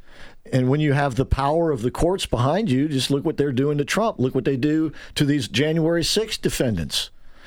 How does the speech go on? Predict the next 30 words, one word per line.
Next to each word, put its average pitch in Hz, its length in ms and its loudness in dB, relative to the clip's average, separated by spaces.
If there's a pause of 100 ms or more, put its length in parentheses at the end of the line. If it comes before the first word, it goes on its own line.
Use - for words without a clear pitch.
(160)
They 127 140 4
had 131 240 2
a, 135 100 2
a 127 40 0
kid, 151 440 0
uh, 143 440 2
started 151 380 0
sending, 160 520 0
serving 165 440 0
his 156 140 0
sentence 180 320 0
yesterday, 170 380 0
eighteen 175 420 0
months 170 300 0
for 117 160 0
walking 131 400 0
through, 127 320 0 (760)
and, 131 240 0
and 135 220 -2
walking 131 380 0
through 139 220 0
that 107 220 0
day. 92 380 -2
And, 127 260 0
and 139 200 2
remember, 147 600 0 (320)
the 135 160 2
doors 151 460 0
were 147 220 0
opened 135 500 2